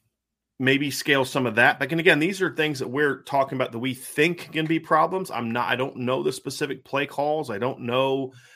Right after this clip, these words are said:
the specific coverage checks. What I do know is, as I, I've done this a long time,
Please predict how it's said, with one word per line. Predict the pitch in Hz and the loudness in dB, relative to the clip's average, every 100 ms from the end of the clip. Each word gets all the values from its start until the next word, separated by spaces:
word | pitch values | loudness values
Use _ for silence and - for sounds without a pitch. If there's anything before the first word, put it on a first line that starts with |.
| _ | _
the | - | -8
specific | 123 - 127 156 139 - | -8 -6 -2 0 -2 -4
coverage | 139 135 151 - | -4 -2 -4 -6
checks. | - 160 156 - | -4 0 0 -2
What | 120 123 | -2 0
I | 120 | 2
do | 117 127 180 | 0 0 -2
know | 165 147 127 | -2 0 0
is, | 120 110 | 0 -4
as | 117 110 - | -8 -8 -4
I, | 120 - | -6 -4
I've | 113 104 | -8 -2
done | 135 | -2
this | 139 131 | -2 -6
a | |
long | 110 113 123 | -4 -4 -4
time, | 120 101 - - | -6 -8 -8 -16